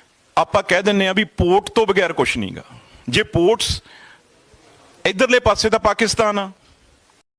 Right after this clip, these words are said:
ਪੋਰਟ ਤੋਂ ਬਗੈਰ ਕੁਛ ਨਹੀਂ ਗਾ। ਜੇ ਪੋਰਟਸ ਇੱਧਰਲੇ ਪਾਸੇ ਤਾਂ ਪਾਕਿਸਤਾਨ ਆ, ਭੀੜ ਪੈਂਦੀ ਆ, ਤਾਂ ਸਭ ਤੋਂ ਵੱਧ ਬਾਰਡਰ ਨੂੰ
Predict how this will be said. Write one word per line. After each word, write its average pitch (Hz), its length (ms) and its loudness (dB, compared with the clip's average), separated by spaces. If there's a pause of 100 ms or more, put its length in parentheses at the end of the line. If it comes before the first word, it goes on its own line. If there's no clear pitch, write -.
(140)
ਪੋਰਟ 185 320 0
ਤੋਂ 220 180 0
ਬਗੈਰ 190 260 0
ਕੁਛ 127 240 -2
ਨਹੀਂ 98 180 -6
ਗਾ। 73 80 -16 (460)
ਜੇ 123 140 0
ਪੋਰਟਸ - 600 -2 (1200)
ਇੱਧਰਲੇ 240 340 0
ਪਾਸੇ 220 300 0
ਤਾਂ 220 100 2
ਪਾਕਿਸਤਾਨ 208 600 0
ਆ, 190 120 -8 (1000)
ਭੀੜ 143 240 -4
ਪੈਂਦੀ 127 400 -6
ਆ, 107 100 -6 (680)
ਤਾਂ 262 100 -4
ਸਭ - 200 -6
ਤੋਂ 214 240 -6
ਵੱਧ 170 220 -4 (380)
ਬਾਰਡਰ 151 400 -4
ਨੂੰ 151 240 -6